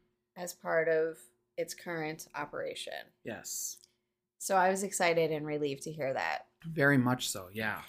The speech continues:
Speaker 1: I've been getting in my social media, like, other cities' news feeds that they're mentioning A Christmas Story house has gone up for sale, and I've been reading some of the comments,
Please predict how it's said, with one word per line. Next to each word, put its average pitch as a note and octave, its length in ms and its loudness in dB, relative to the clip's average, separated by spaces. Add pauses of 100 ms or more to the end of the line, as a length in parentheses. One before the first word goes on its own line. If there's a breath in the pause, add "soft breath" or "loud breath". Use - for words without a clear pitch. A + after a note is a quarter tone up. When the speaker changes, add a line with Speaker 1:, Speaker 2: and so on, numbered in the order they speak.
(100)
Speaker 1:
I've A3+ 240 4
been C4+ 180 4
getting A3 260 4
in F#3+ 140 -2
my F3 160 4
social G#3 420 -2
media, G3 560 0
like, E3 340 0 (300)
other F#3+ 300 6
cities' G#3 920 0 (160)
news G3+ 420 -4
feeds A#3 500 -4
that E3+ 320 4
they're E3+ 160 2
mentioning E3+ 580 -2
A E3 60 -4
Christmas F3 440 -8
Story E3+ 280 -2
house E3 320 -6
has F3 100 -10
gone E3 200 -4
up - 160 -4
for F3 100 -4
sale, E3+ 380 4
and E3+ 100 0
I've E3 140 -6
been F3 140 -12
reading E3+ 300 -6
some F3 200 -14
of D#3+ 80 -12
the - 240 -20
comments, F#3 680 -4